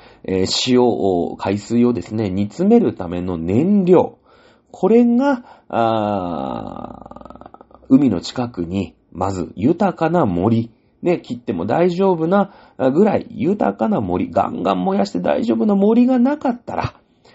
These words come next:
お塩なんて採算が合うように作れないんですよ。ね、そんななんか、まあ確かにね、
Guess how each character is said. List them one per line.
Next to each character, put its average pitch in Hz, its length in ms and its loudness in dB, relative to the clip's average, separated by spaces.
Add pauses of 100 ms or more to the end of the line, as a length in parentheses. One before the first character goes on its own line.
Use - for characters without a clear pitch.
(240)
お 170 160 0 (200)
塩 262 200 4
な 107 140 -2
ん 85 100 -8
て 131 320 -6 (240)
採 240 380 2
算 220 320 -2
が 196 160 -4
合 214 220 2
う 143 60 0
よ 107 180 2
う - 20 -4
に 80 160 -8
作 - 260 -4
れ 339 120 4
な 226 100 2
い 107 80 -4
ん 90 80 -10
で - 80 -14
す - 140 -18
よ。 - 140 -16 (1000)
ね、 262 320 2
そ - 160 -4
ん 143 60 -2
な 139 80 -2
な 131 100 -2
ん 131 40 -6
か、 98 100 -4
ま 101 140 0
あ - 40 -8
確 - 260 -2
か - 100 -2
に 80 120 -6
ね、 151 240 0